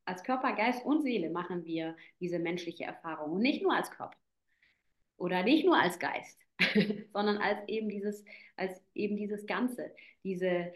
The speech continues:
Dreifaltigkeit, die wir alle in uns tragen, wo halt die Kirche vielleicht gesagt hat, das hat nur eine bestimmte Person oder nur eine bestimmte Auswahl von Personen, wir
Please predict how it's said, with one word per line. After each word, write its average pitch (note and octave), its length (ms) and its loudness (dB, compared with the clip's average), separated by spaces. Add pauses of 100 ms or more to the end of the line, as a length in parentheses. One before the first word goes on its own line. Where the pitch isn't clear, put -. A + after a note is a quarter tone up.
(120)
Dreifaltigkeit, F#3+ 1040 2 (1160)
die F#3+ 140 -4
wir G3 200 2
alle A#3 180 4
in C4+ 200 6
uns F#3 240 2
tragen, - 540 -8 (420)
wo F3+ 460 2
halt E3 400 -2 (160)
die D#3+ 360 -8
Kirche B3 460 6
vielleicht C#3+ 320 -6
gesagt D#3+ 440 -6
hat, D#3 360 -6
das - 240 -12 (840)
hat E3 220 -4
nur E3 360 -2
eine D#3+ 220 -2
bestimmte D#3+ 340 -8
Person A3+ 460 0
oder E3 200 -2
nur E3+ 220 -4
eine D#3+ 200 -2
bestimmte E3+ 440 -6
Auswahl G3 380 -2
von F3+ 180 -10
Personen, E3+ 400 -10
wir E3+ 120 -14